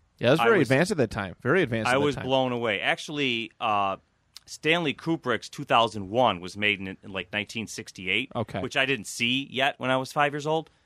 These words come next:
Speaker 2: That's actually amazing if you haven't seen that, special effects-wise, for nineteen sixty-eight.
Speaker 1: Okay.
Speaker 2: Sorry, sidetracked there a little bit.
Speaker 1: No, no problem.
Speaker 2: But,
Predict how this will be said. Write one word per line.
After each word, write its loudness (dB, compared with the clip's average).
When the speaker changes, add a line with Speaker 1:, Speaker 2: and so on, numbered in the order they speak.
Speaker 2:
That's 0
actually -2
amazing 0
if -12
you -4
haven't -8
seen -8
that, -2
special -4
effects-wise, -2
for -8
nineteen -4
sixty-eight. -8
Speaker 1:
Okay. 4
Speaker 2:
Sorry, 0
sidetracked -4
there -8
a -10
little -12
bit. -10
Speaker 1:
No, 0
no 2
problem. 2
Speaker 2:
But, -2